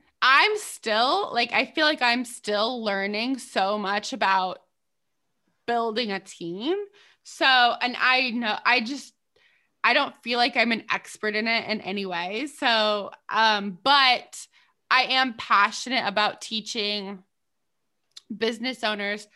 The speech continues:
how to scale their businesses quicker,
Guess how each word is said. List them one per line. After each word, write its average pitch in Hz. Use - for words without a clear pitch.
how 247
to 233
scale 202
their 220
businesses 254
quicker, 254